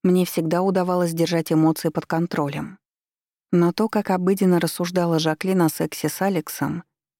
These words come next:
и размере его мужского достоинства, взбесило настолько, что мой безотказно работающий предохранительный клапан дал осечку.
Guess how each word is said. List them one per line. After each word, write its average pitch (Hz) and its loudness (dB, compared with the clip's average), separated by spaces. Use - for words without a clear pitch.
и 170 2
размере 160 4
его 160 2
мужского 156 -2
достоинства, 156 -2
взбесило 196 2
настолько, 196 2
что - -4
мой 180 4
безотказно 175 0
работающий 160 -2
предохранительный 156 2
клапан 180 0
дал 156 0
осечку. - -8